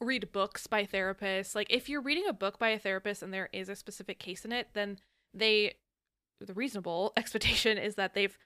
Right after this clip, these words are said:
cleared it with that client, asked for their consent, and then changed any identifiable information that's necessary. So, like, if you read,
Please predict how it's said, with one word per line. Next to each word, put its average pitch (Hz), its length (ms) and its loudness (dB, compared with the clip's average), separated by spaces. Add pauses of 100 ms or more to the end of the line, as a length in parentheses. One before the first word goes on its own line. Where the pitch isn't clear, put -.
(200)
cleared 254 300 2
it 233 100 2
with 202 100 -6
that 214 160 4
client, 190 400 -4
asked 196 220 -6
for 202 60 -4
their 185 100 -4
consent, 247 480 0
and 214 80 -4
then 202 100 -4
changed 202 540 -6
any 196 420 -6 (540)
identifiable 196 720 0
information 190 680 -8
that's 180 220 -10
necessary. - 420 -6
So, 196 300 -2 (640)
like, 220 160 -2
if - 60 -12
you 240 160 0
read, 226 340 0